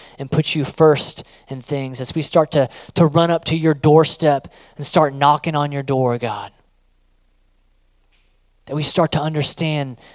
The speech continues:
the value in what's happening at that doorstep, that we start to understand the value that's behind the door that's worth knocking for. Help show us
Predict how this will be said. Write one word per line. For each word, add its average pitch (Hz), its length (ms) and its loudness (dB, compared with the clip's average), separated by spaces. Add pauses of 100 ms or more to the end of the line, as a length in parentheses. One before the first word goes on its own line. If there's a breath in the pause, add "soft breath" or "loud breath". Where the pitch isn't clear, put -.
(140 loud breath)
the 143 100 -2
value 139 760 -2 (840)
in 139 100 -12
what's 139 200 -2
happening 143 500 -2
at 135 100 -6
that 127 240 -4
doorstep, 131 520 0
that 139 80 -4
we 147 80 -2
start 170 200 0
to 160 80 -4
understand 160 540 -4
the 139 60 -2
value 147 480 -2
that's 139 160 -4
behind 156 500 -4
the 143 60 0
door 147 360 6
that's 131 240 -4
worth 156 460 2
knocking 139 420 -2
for. 104 460 -10 (4000)
Help - 300 -4
show 170 340 2
us - 440 -4